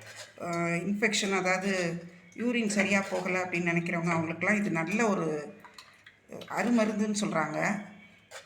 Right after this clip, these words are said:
இந்த ஸ்டோன்லாம் கொஞ்சம் கிளியர் ஆகுறதுக்கு இந்த ஜூஸ் நல்லாவே ஹெல்ப் பண்ணுன்னு சொல்றாங்க.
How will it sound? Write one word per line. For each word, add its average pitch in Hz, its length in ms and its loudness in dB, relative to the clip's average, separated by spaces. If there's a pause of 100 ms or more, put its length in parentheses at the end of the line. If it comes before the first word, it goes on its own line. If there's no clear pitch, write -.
(160)
இந்த 175 360 2
ஸ்டோன்லாம் 247 580 4
கொஞ்சம் 202 240 0
கிளியர் 220 300 4
ஆகுறதுக்கு 202 380 -2
இந்த 220 340 0
ஜூஸ் 214 440 -2
நல்லாவே 196 520 2
ஹெல்ப் 170 280 0
பண்ணுன்னு 170 340 0
சொல்றாங்க. 156 640 -4